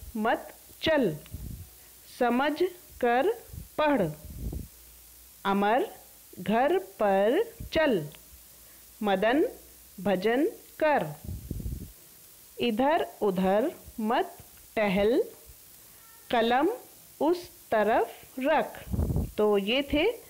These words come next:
तीन वर्णों वाले अमात्रिक शब्द जिनकी हमने अभी reading complete की। अब इसी से related हम exercise करेंगे on page number eight।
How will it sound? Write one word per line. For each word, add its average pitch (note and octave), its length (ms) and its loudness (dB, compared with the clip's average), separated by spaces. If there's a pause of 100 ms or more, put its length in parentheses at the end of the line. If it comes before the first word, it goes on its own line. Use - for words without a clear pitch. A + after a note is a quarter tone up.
(480)
तीन B3 200 2
वर्णों B3+ 300 2
वाले B3 280 2 (200)
अमात्रिक G#3 460 -2
शब्द D#4+ 460 0
जिनकी A3 260 0
हमने A#3 240 2
अभी A#3+ 200 2 (180)
reading A3+ 320 0
complete A#3+ 460 0
की। D#4 180 0 (360)
अब A3+ 380 0 (200)
इसी D#4 280 0 (800)
से C4+ 280 4
related A#3+ 440 2
हम D#4+ 340 0
exercise A#3 500 0
करेंगे B3+ 600 2
on A3+ 120 2
page A#3+ 300 0
number A#3 300 2 (120)
eight। G3+ 300 0